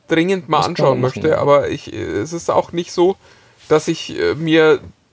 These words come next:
Speaker 1: den quasi für einen besonders netten Abend,
Speaker 2: Ja.
Speaker 1: äh, reserviert hätte,
Speaker 2: <laughs>
Speaker 1: sondern ich hab auch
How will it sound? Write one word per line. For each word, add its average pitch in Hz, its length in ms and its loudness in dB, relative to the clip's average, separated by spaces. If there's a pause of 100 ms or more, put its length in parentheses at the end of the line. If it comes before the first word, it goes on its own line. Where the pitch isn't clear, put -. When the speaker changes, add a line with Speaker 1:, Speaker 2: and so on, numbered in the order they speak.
(240)
Speaker 1:
den 160 280 0
quasi 160 360 0
für 175 120 -2
einen 156 160 0
besonders 156 440 0
netten 160 300 -2
Abend, 120 360 2
Speaker 2:
Ja. - 180 -6
Speaker 1:
äh, 123 120 4
reserviert 120 540 0
hätte, 123 300 -4
Speaker 2:
<laughs> - 0 -
Speaker 1:
sondern 120 360 -2
ich 123 160 -6
hab - 260 -4
auch - 160 -2